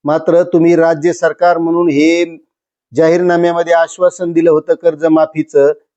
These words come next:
त्यावर तुम्ही बोलायचं सोडून तुम्ही माननीय नरेंद्रजी मोदी यांची जे काही कामं आहेत ते सांगायला लागला आणि तुम्ही आश्वासन दिलेलं असून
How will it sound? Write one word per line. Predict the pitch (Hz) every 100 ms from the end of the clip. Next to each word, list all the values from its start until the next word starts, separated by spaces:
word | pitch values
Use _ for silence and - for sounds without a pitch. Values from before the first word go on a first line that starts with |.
| _
त्यावर | - 147 175 185
तुम्ही | 196 175 180
बोलायचं | 170 170 170 170
सोडून | 151 170 156 156 165 _ _ _ -
तुम्ही | 160 160 170 175 185 -
माननीय | 147 156 165 165 165
नरेंद्रजी | 160 165 175 175 175 170 156 139 156
मोदी | 160 160 160 170 165
यांची | 156 156 - 165
जे | 156
काही | 165 165
कामं | 160 160 160 160
आहेत |
ते | 160 - 165
सांगायला | 156 147 147
लागला | 143 135 131 139 - _ _ _ _
आणि | 147 165
तुम्ही | 160 175 175 180
आश्वासन | 165 160 180 170 180 170
दिलेलं | 165 180 180
असून | 175 165 165 156 160